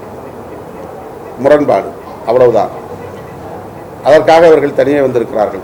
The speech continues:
ஒன்று. இரண்டாவது, ஏற்கனவே நாம் சுட்டிக்காட்டியபடி தொடர்ந்து பாஜகவோடு பயணித்தால் தங்களின்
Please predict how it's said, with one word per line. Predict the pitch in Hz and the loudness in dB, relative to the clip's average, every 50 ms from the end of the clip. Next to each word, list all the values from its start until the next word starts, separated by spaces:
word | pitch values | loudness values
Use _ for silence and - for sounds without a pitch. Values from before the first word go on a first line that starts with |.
| 110 110 | -4 -2
ஒன்று. | 110 110 104 95 - - - - - - - - - - - - - 104 | -2 -2 -2 -4 -4 -6 -10 -16 -16 -16 -16 -14 -14 -14 -14 -8 0 2
இரண்டாவது, | 131 156 165 175 175 170 156 147 139 156 170 175 175 - - - - - - - - - - - - - - - - - - - - - - - - - - - - - - - - - - - 117 135 | 4 6 6 8 8 8 8 6 6 4 2 2 0 -2 -4 -10 -14 -14 -16 -16 -16 -16 -16 -16 -16 -16 -14 -14 -14 -14 -14 -14 -14 -16 -16 -16 -16 -16 -16 -16 -16 -16 -16 -16 -16 -16 -10 0 4 4
ஏற்கனவே | 156 156 - 160 170 175 175 | 4 6 4 4 6 6 6
நாம் | 170 156 - - | 6 6 4 2
சுட்டிக்காட்டியபடி | 147 143 - 165 165 165 147 - 156 139 127 131 139 156 165 160 - - - - - - - | 0 -2 0 2 4 4 4 6 4 2 2 2 0 0 0 0 -2 -6 -12 -16 -14 -4 0
தொடர்ந்து | 131 127 143 160 170 165 170 175 | 4 6 6 6 6 6 4 2
பாஜகவோடு | 165 160 139 143 147 156 151 147 151 147 143 143 143 143 147 147 139 | 4 6 6 6 6 6 6 6 6 4 6 6 6 4 4 4 4
பயணித்தால் | 123 127 135 143 127 - - 143 151 156 156 160 - - - - - - - - - - - - - | 4 4 4 2 0 4 6 6 6 6 4 2 -4 -10 -12 -14 -14 -14 -16 -14 -14 -14 -14 -2 2
தங்களின் | 127 139 160 165 170 170 160 160 147 | 4 4 6 6 6 6 6 4 2